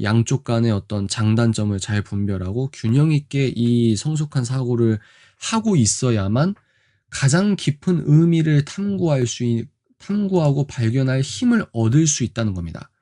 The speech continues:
여기에서 말하는 가장 깊은 의미가 뭘까요, 여러분?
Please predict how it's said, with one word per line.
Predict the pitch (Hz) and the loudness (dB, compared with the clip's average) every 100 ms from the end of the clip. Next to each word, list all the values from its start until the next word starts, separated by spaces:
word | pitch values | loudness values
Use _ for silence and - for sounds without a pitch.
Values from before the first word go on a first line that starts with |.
| _ _ _ _ | _ _ _ _
여기에서 | 135 151 165 165 | 2 4 4 4
말하는 | 147 135 131 | 4 4 2
가장 | 117 - 117 139 | 0 -2 2 0
깊은 | - - 120 | -2 -2 0
의미가 | 117 120 107 95 | 4 2 2 -2
뭘까요, | 92 90 92 - | -4 -4 -8 -10
여러분? | - 95 | -10 -10